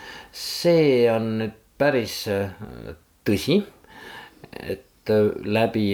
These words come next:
kahekümnenda sajandi Vene ajaloo need inimesed, kes võimule satuvad, tavaliselt tuleb see inimeste jaoks küllaltki ootamatult. Sellepärast jälle väga õige, õigesti tõid, ähm,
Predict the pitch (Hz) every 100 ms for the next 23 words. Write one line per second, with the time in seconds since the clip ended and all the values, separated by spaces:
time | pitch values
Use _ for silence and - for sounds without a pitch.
0 | 104 - 143 110 104 95 90 98 131 110
1 | 92 95 107 120 92 90 92 104 131 165
2 | - _ - - - - - 147 110 131
3 | 117 127 131 95 101 98 101 - - 107
4 | 101 101 - 110 - - - - - -
5 | _ _ - 104 98 117 123 104 92 87
6 | 85 80 - _ _ - 87 - 120 190
7 | - - _ - - - - - 127 110
8 | 92 92 98 - 107 92 - 113 110 90
9 | 92 - 90 - - 110 95 - - 95
10 | 92 - 90 - 104 113 - 147 - -
11 | _ - - - - - - 104 98 90
12 | 95 - 95 110 151 156 92 85 80 -
13 | - 92 90 90 80 98 120 - 104 104
14 | 131 135 113 - - 104 95 110 107 98
15 | - 104 98